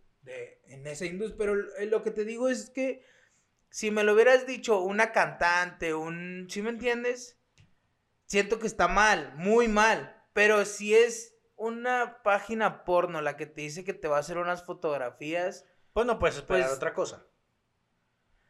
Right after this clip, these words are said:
Speaker 1: pues sí, o sea, pues van a hacer unas fotos.
Speaker 2: Digo, que sigue estando mal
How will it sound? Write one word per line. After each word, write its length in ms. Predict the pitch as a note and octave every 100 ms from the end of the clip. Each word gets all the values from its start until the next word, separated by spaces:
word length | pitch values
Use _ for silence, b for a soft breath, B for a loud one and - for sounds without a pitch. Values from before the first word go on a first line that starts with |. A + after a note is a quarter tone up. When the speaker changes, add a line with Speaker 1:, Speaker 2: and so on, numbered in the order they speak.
| _ _
Speaker 1:
pues 220 | F#3+ F#3
sí, 240 | - B3+ D4+
o 60 |
sea, 440 | A3+ G3+ F3+ D#3+ -
pues 140 | F3+ F#3
van 180 | F#3+
a 40 | B3+
hacer 160 | B3+ C4+
unas 240 | C4+ B3+
fotos. 200 | B3+ B3+
Speaker 2:
Digo, 260 | C4+ A3+ G3+
que 120 | F#3
sigue 240 | G#3+ A3+
estando 340 | A#3 A#3+ A#3 A#3
mal 380 | A3+ A#3+ A#3